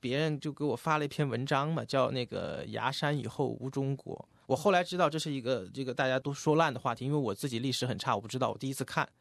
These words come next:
然后当时看到以后，简单的感觉是什么呢？就是说之前中国在比较穷的时候对外国人的看法，就是那些人接受了很好的教育，过得很 wealthy 的生活，实际上是当时那些人对中国的看法。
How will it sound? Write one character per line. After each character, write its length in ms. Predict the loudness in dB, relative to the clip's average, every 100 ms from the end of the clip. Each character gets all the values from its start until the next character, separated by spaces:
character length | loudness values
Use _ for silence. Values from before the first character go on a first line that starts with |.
| _ _
然 120 | 0
后 80 | 2
当 200 | 2 2
时 40 | 2
看 200 | 0 2
到 60 | 4
以 60 |
后， 120 | 2
简 240 | 2 2 4
单 160 | 4
的 60 | 4
感 240 | 2 0
觉 100 | -2
是 140 | -2 -2
什 120 | -2
么 100 | -2
呢？ 100 | -2
就 140 | 0
是 40 | 0
说 300 | 2 2 2 _
之 220 | 0 0
前 360 | 2 0 0
中 300 | 2 4 4
国 240 | 2 0 2
在 180 | 2 0
比 120 | 0
较 120 | -2
穷 280 | -2 -4 -2
的 80 | -2
时 140 | -2
候 100 | -6
对 140 | -2 -2
外 300 | 0 -2 -2
国 120 | -6
人 80 | -10
的 80 | -10
看 240 | -10 -12
法， 140 | -14 -20 _ _ _ _ _ _ _
就 100 | -4
是 120 | -2 0
那 100 | 0
些 140 | 0
人 120 | 0
接 140 | 0 0
受 140 | 2
了 80 | 0
很 180 | 0 -2
好 160 | -2
的 80 | -2
教 320 | 2 4 4
育， 580 | 0 -6 -6 -8 -12 -14 2
过 160 | 2
得 80 | 4
很 140 | 0
wealthy 360 | 2 4 4 2
的 80 | 0
生 220 | 0 -2
活， 180 | -2 -4 -6 -20 -8
实 160 | 0 4
际 100 | 4
上 180 | 4 4
是 140 | 2
当 320 | -2 -2 0 -2
时 300 | -2 -4 0
那 260 | 4 4
些 160 | 4 0
人 140 | 2
对 160 | 2 2
中 220 | 4 2
国 120 | 2
的 80 | -6
看 240 | -10 -14
法。 220 | -14 -18